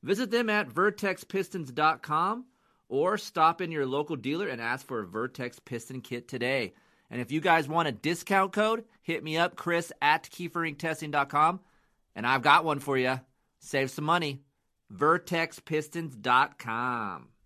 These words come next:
Screen printing done dot com. You guys looking to make up some shirts, hoodies, or hats with a logo on it? Or maybe you want a logo made up for your business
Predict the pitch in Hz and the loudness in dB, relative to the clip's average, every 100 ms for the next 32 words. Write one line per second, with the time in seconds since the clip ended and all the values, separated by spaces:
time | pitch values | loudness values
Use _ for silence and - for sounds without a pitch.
0 | _ _ _ _ _ - - 220 208 175 | _ _ _ _ _ -12 2 6 6 4
1 | 143 185 165 156 175 180 156 135 151 147 | 4 4 4 4 8 8 8 4 8 8
2 | 135 180 156 135 107 90 78 - _ _ | 6 4 6 6 4 -4 -10 -20 _ _
3 | _ _ - 131 160 135 160 160 143 131 | _ _ -6 2 2 2 0 0 -2 0
4 | 165 175 165 - 131 - 185 180 185 - | 2 4 2 2 -6 -2 2 2 0 -14
5 | - 180 175 170 143 123 165 190 - - | -4 0 2 2 0 4 8 8 4 -16
6 | _ _ _ _ _ - 135 131 127 165 | _ _ _ _ _ -10 -4 0 4 6
7 | 190 202 208 233 - - 135 147 170 156 | 6 6 6 4 -2 -4 -2 0 -2 -2
8 | 139 143 156 131 123 131 143 147 147 143 | -2 0 0 -2 -2 0 0 0 0 0
9 | 127 127 135 135 127 151 - 156 135 104 | -2 -2 -2 -2 0 -2 -4 -6 -6 -2
10 | 139 165 202 254 - - | -2 0 -2 -2 -6 -18